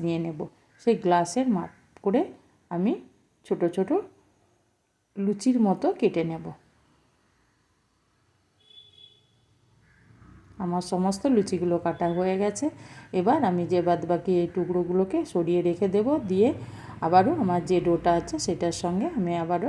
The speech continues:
একটা রুটি তৈরি করে নেব। এগুলোকে আমি এবার চিপে বসিয়ে দিলাম। বন্ধুরা, হাত দিয়ে আমি একটু চিপে বসিয়ে দিলাম। এবার এক এক করে এগুলোকে উঠিয়ে নেব। সমস্ত ছোট লুচিগুলো আমার রেডি হয়ে গেছে। এবার আমি একটা লুচি নিয়ে নিলাম, দিয়ে উল্টিয়ে দিয়ে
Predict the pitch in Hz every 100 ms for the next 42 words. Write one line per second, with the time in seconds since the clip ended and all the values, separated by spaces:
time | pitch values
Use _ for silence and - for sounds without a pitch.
0 | 311 - 180 165 160 294 190 165 170 165
1 | 165 165 160 - _ _ _ _ _ 190
2 | 175 185 185 175 196 320 185 175 170 180
3 | 185 170 175 175 190 175 185 240 202 180
4 | 180 175 175 156 220 226 185 180 - 180
5 | 185 185 175 170 - 190 185 214 311 -
6 | _ _ _ _ - 180 180 180 180 175
7 | 196 302 214 180 185 190 175 175 175 165
8 | 160 160 160 _ _ - 202 220 240 -
9 | 302 359 - 180 196 196 247 190 185 180
10 | 180 202 254 196 165 170 175 180 185 175
11 | 180 180 285 - - _ _ 175 180 294
12 | 214 175 175 170 185 175 175 175 175 170
13 | 170 175 226 302 247 180 175 170 180 180
14 | 180 180 202